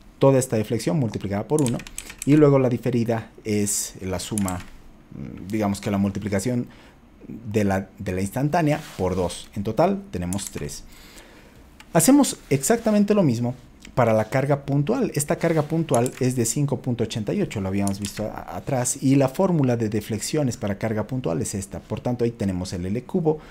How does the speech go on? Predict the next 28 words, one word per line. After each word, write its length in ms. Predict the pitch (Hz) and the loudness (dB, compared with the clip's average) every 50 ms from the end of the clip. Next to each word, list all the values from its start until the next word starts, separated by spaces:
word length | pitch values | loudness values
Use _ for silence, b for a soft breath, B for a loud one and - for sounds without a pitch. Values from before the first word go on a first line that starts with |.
| B B B B | B B B B
tenemos 320 | - 113 113 110 110 107 101 | -4 -2 0 0 0 0 0
dividido 340 | 110 98 101 95 98 104 107 | -2 -2 -2 0 -2 0 0
entre 240 | 117 - 156 156 | 0 2 2 2
tres, 380 | 156 160 180 185 180 175 - - B B B B B - - - | 2 2 0 0 0 0 -2 -8 B B B B B -20 -12 -10
mm, 240 | 127 123 110 101 | -6 -4 -2 -2
rigidez, 560 | 98 104 107 - 156 151 160 165 160 160 - B B B B - - | -2 -2 -2 0 2 4 4 4 4 2 -2 B B B B -6 -2
y 100 | - 120 | 2 2
acá 240 | 113 - - 123 110 | 2 4 2 2 2
lo 120 | 101 98 | 4 2
mismo. 360 | 98 95 90 - - 85 80 - - - - | 2 0 -2 -2 -6 -8 -10 -10 -14 -8 -2
Tenemos 300 | 120 113 113 113 113 110 | 0 0 2 0 0 -2
que 120 | - 110 | -4 -4
nosotros 360 | 107 101 120 117 - 117 104 | -4 -4 -4 -4 -4 -4 -4
hacer 220 | 107 98 - 113 107 | -4 -2 -2 -2 -2
el 100 | 104 101 | -4 -4
cálculo 420 | - 110 98 98 - 101 90 85 | -2 -2 -4 -4 -4 -6 -4 -4
de 120 | 82 87 87 | -4 -2 -2
la 80 | 92 | -2
instantánea 720 | 101 107 - - 165 185 180 190 226 220 160 123 120 - - - - - - - - - - - - - - - - - - - - - - | -2 -2 -2 -2 -4 -2 -2 -2 -2 0 0 0 -2 -4 -8 -12 -20 -20 -20 -20 -20 -20 -20 -20 -20 -20 -20 -20 -20 -20 -20 -20 -20 -16 -10
más 260 | - 101 120 127 120 117 | -4 0 2 2 2 2
la 120 | 104 92 | 2 0
diferida 440 | 87 85 - 92 82 82 82 82 82 | 0 -2 -4 -6 -6 -4 -4 -4 -4
en 100 | 80 80 | -6 -6
el 80 | 78 | -8
tiempo. 360 | - - - 60 - - - - - - B B B B B B B B B B B B B B | -10 -12 -14 -14 -14 -16 -18 -20 -18 -16 B B B B B B B B B B B B B B
Y 140 | 147 175 202 | 6 6 8
finalmente 540 | 202 202 175 151 143 139 139 139 139 156 156 | 8 6 6 6 6 8 6 6 6 4 2
tenemos 560 | 156 113 107 107 107 113 120 120 - - - | 2 2 0 2 2 2 2 0 0 -4 -8